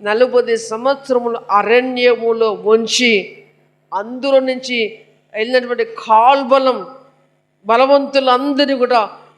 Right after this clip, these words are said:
అరణ్యములో చచ్చిపోయే వరకు, రాలిపోయే వరకు అరణ్యములో నలభై సంవత్సరాలు తిప్పాడు. ఆ తర్వాతకి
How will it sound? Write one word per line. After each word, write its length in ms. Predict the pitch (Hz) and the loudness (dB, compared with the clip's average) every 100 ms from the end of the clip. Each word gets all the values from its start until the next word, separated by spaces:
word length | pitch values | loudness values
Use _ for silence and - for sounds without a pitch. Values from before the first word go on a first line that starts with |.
| - | -6
అరణ్యములో 920 | 190 220 240 247 240 240 233 226 226 | -4 -4 -6 -10 -12 -8 -6 -4 -2
చచ్చిపోయే 920 | 226 226 - 214 214 - 233 214 214 208 | -2 -6 -8 -8 -8 -10 -10 -6 -4 -2
వరకు, 420 | 196 202 196 190 | -4 -6 -8 -14
రాలిపోయే 880 | 175 180 190 240 302 311 - 269 247 | -8 -6 -2 -2 -2 -6 -2 2 2
వరకు 640 | 220 214 208 214 208 185 _ _ _ _ - | 0 -4 -6 -8 -8 -10 _ _ _ _ -12
అరణ్యములో 640 | 180 196 220 226 226 226 | -8 -8 -8 -6 -4 -4
నలభై 360 | 226 208 190 190 | -2 -4 -4 -8
సంవత్సరాలు 520 | - 190 190 190 190 | -6 -4 -4 -6 -10
తిప్పాడు. 580 | 190 196 - 156 90 _ _ _ _ _ _ _ _ _ _ _ _ _ _ _ _ _ _ _ _ _ _ _ _ - | -10 -18 -12 -14 -14 _ _ _ _ _ _ _ _ _ _ _ _ _ _ _ _ _ _ _ _ _ _ _ _ -8
ఆ 240 | 196 240 - | -6 -4 0
తర్వాతకి 840 | 226 262 320 294 - 262 202 90 | 2 2 0 -6 -4 -2 -2 -8